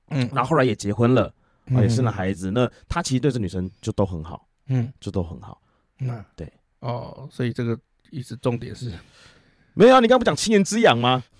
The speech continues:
Speaker 1: 哦，他养，可是他养过以后回来，他会继续就是安身立命这样子感觉。
Speaker 2: 呃，我不会这样说，我会说他这个七年之痒之后，他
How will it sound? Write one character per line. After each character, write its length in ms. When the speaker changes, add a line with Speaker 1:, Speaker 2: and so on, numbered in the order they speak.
Speaker 1:
哦， 200
他 140
养， 240
可 100
是 60
他 100
养 180
过 160
以 40
后 120
回 200
来， 120
他 140
会 140
继 100
续 560
就 100
是 80
安 140
身 160
立 120
命 220
这 80
样 80
子 100
感 140
觉。 80
Speaker 2:
呃， 220
我 80
不 140
会 100
这 60
样 100
说， 140
我 80
会 160
说 260
他 180
这 100
个 100
七 160
年 120
之 140
痒 160
之 160
后， 140
他 180